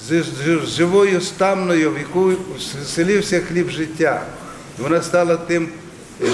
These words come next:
живим ковчегом, в яку вселився не закон Божий, а за-, законодавець.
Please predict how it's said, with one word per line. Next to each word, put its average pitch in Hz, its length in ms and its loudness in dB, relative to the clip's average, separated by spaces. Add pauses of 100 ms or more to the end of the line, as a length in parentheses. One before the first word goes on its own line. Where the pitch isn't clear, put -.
живим 185 240 4
ковчегом, 175 680 0 (500)
в 113 40 -4
яку 151 240 0
вселився 175 720 2 (440)
не 156 240 2
закон 185 600 2
Божий, 123 320 -2 (120)
а 151 120 0 (220)
за-, 170 240 2 (120)
законодавець. 165 1000 0